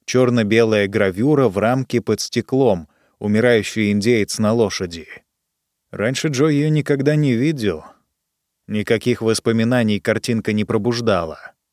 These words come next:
На месте видеофона стоял чёрный прямоугольный аппарат, свешивающийся на рычаг трубкой,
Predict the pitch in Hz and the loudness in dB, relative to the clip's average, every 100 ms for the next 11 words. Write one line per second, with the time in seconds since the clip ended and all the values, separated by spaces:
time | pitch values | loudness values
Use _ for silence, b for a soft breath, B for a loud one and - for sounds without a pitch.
0 | _ _ _ _ _ _ 104 101 139 208 | _ _ _ _ _ _ -4 0 2 0
1 | - 165 127 113 110 104 147 185 185 160 | 2 2 4 4 2 2 0 2 0 0
2 | 120 123 170 - 135 151 160 160 131 117 | 0 2 0 0 2 2 2 2 4 4
3 | 113 107 120 113 104 98 98 95 135 156 | 4 4 4 4 2 2 2 4 2 0
4 | _ _ - - 135 175 170 170 - 170 | _ _ -6 0 0 2 0 0 0 -2
5 | - 156 143 120 113 156 151 - 147 104 | 0 2 4 2 2 -2 -2 0 0 0
6 | - 85 73 _ | -4 -10 -10 _